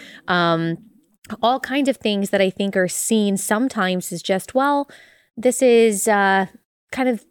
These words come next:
the new age of self-help and self-love, but really do have,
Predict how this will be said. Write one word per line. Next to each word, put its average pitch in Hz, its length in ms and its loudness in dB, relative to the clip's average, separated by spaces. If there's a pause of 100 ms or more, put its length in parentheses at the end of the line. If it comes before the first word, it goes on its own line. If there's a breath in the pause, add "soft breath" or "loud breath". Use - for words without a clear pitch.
(120)
the 220 340 2
new 240 300 2
age 247 260 4
of 196 160 2
self-help - 1040 -2
and 180 140 -4
self-love, 196 840 -2
but - 140 -2
really 190 400 -2
do 185 180 -2
have, 165 480 -6